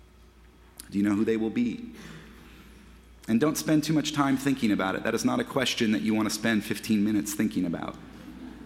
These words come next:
You almost immediately know. They come to your mind quickly. And if your mind's drawing a blank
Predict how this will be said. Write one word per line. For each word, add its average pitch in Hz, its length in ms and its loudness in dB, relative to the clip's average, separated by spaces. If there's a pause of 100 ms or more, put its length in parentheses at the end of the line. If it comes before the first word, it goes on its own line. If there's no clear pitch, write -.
(140)
You 120 160 2
almost 131 280 2
immediately 135 680 4
know. 85 340 -4 (200)
They 104 80 -2
come 123 280 4
to 117 140 -2
your 98 320 2 (600)
mind 92 440 -2
quickly. - 440 -6 (1400)
And 101 80 2
if 107 80 0
your 117 100 4
mind's 139 400 4
drawing 113 260 4
a 117 40 4
blank 95 480 -2